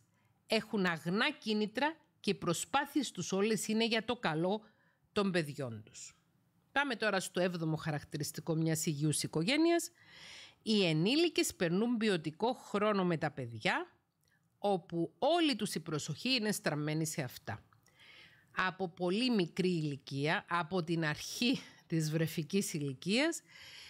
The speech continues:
οι γονείς φροντίζουν μέσα στην ημέρα να έχουν ποιοτικό χρόνο με τα παιδιά τους. Υπάρχουν κάποιες αρκετά παλαιές μελέτες, οι οποίες δείχνουν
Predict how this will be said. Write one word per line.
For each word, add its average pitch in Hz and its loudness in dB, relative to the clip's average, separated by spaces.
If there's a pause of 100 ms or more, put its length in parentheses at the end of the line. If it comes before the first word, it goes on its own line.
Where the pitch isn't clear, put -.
(180)
οι 196 0
γονείς 170 0
φροντίζουν 214 0 (380)
μέσα 226 2
στην 165 -4
ημέρα 151 0
να 196 -4
έχουν 185 -2
ποιοτικό 185 0
χρόνο 160 -4
με 160 -4
τα 156 -6
παιδιά - -14
τους. - -20 (460)
Υπάρχουν 185 -2
κάποιες 170 -2
αρκετά 175 -4
παλαιές 165 -2
μελέτες, 165 -2
οι 190 2
οποίες 170 2
δείχνουν 185 -2